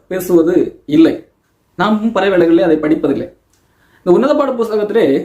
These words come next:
தேவன் என்கிற வார்த்தையோ, கர்த்தர் என்கின்ற வார்த்தையோ இடம்பெற்றிருக்காது.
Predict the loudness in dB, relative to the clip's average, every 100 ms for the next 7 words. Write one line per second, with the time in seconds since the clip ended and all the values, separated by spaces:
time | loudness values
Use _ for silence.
0 | -8 -6 -2 0 0 -2 -2 0 0 -2
1 | -2 -2 -2 -4 -2 -2 0 2 2 0
2 | 0 2 2 0 -6 _ _ -2 -2 -2
3 | -2 -4 -4 -8